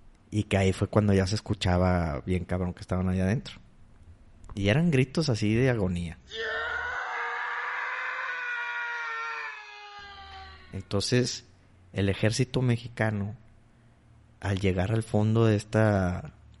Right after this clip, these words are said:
cueva, dicen que vieron unos seres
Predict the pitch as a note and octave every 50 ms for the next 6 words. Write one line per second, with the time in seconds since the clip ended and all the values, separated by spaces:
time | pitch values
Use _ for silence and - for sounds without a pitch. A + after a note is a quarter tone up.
0 | - - - - - - G#2+ G#2 F#2+ F#2 G2+ G#2+ - - - - - - - -
1 | - - - - - - - - - G2 G2+ G#2+ G2+ F#2+ - - G#2 G2+ G2 -
2 | - G#2 G2 F#2+ F#2+ F2+ F2 F2+ F#2+ G2 G2 G2 F#2 - - - - - - -
3 | F#2+ F#2+ F#2+ F2+ F#2 F#2 F#2+ G2 G2 G2+ G2 G2 F2+ F2 - - - - - -
4 | _ _ - - - - - F2+ F2+ F2+ F#2+ G2+ G2+ - - - - - - -